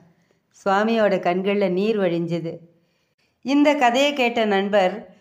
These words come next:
தன் வாழ்க்கையில மனைவியை விடாம கொடுமைப்படுத்தி வாழற கல் நெஞ்சக்காரர். அவர் சமீப காலமா வியாபாரத்துல ரொம்ப நஷ்டத்தை அடைஞ்சு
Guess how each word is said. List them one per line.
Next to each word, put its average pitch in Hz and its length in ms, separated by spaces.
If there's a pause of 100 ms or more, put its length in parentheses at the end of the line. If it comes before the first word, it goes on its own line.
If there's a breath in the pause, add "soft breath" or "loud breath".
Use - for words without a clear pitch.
(220 soft breath)
தன் 202 240
வாழ்க்கையில 220 680 (360 soft breath)
மனைவியை 262 600
விடாம 247 580
கொடுமைப்படுத்தி 233 720
வாழற 202 500
கல் 220 280
நெஞ்சக்காரர். 175 680 (840)
அவர் 202 240
சமீப 214 440
காலமா 208 680 (420 loud breath)
வியாபாரத்துல 240 720
ரொம்ப 240 360
நஷ்டத்தை 233 480
அடைஞ்சு 196 580